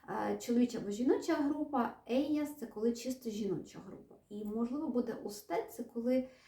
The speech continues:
знаєте, таке, м, ем, дуже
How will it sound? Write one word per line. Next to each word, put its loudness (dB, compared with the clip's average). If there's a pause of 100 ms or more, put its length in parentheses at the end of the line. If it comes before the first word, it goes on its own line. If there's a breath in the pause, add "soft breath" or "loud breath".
(220 loud breath)
знаєте, 0
таке, -10
м, -4 (160)
ем, -4
дуже 0